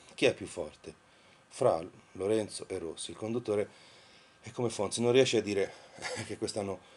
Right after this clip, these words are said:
eh, Lorenzo è più forte. Sai, una volta vince l'uno, una volta vince l'altro, in realtà dice: "Otto volte ha vinto uno, due volte ha vinto l'altro, direi che sono pari."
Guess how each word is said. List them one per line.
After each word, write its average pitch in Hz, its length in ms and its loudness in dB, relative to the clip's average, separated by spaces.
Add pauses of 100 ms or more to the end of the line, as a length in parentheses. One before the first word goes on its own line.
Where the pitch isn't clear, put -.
(140)
eh, 95 140 -4
Lorenzo 98 380 -2
è - 20 -6
più 87 140 -14
forte. - 260 -8
Sai, 127 160 0
una 107 100 -2
volta 120 220 2
vince 120 300 0
l'uno, 127 280 2
una 98 100 -2
volta 107 260 0
vince 113 260 0
l'altro, 113 380 2
in 87 60 -8
realtà 95 220 -2
dice: 87 300 -8 (260)
"Otto 101 240 -2
volte 110 260 0
ha - 20 -2
vinto 110 300 -2
uno, 120 180 0
due 92 100 -2
volte 107 240 2
ha - 20 -2
vinto 123 220 2
l'altro, 90 320 0
direi 98 180 -4
che 92 80 -6
sono 98 180 -4
pari." 80 440 -6